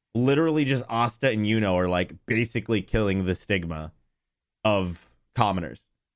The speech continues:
And I think that's, like, also a really cool story, that it's, like, a side thing, like, it's not the main focus. But it's just cool to see, like, yo, these two commoners are showing up,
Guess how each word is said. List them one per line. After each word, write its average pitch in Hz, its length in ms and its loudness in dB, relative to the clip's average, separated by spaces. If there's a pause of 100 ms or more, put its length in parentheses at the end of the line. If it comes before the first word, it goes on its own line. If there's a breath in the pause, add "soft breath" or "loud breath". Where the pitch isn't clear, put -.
And 123 80 2
I 127 40 2
think 151 140 0
that's, 165 240 0
like, 160 180 0
also 131 380 0
a 113 60 2
really 110 220 2
cool 107 180 -2
story, 98 320 -2
that 87 120 -4
it's, 92 120 -4
like, 117 120 0
a 107 60 -2
side 110 600 -2 (640)
thing, 147 260 0
like, 110 140 0
it's 110 160 -2
not 117 260 0
the 110 80 0
main 101 260 0
focus. 92 560 -4 (540)
But 127 80 -2
it's 123 120 -2
just 143 200 -4
cool 160 300 0
to 135 80 -2
see, 139 200 -2
like, 113 200 0
yo, 113 120 2
these 104 200 -2
two 120 100 -6
commoners 120 540 0
are 98 80 -4
showing 120 320 0
up, 139 300 -2